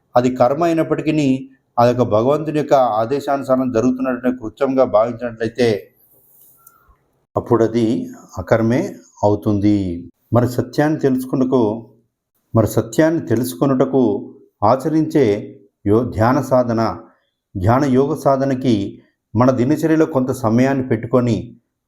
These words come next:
దాన్ని ఒక కర్మలా ఆచరించాలి. సత్కర్మకి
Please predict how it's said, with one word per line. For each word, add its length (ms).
దాన్ని 240
ఒక 440
కర్మలా 360
ఆచరించాలి. 640
సత్కర్మకి 800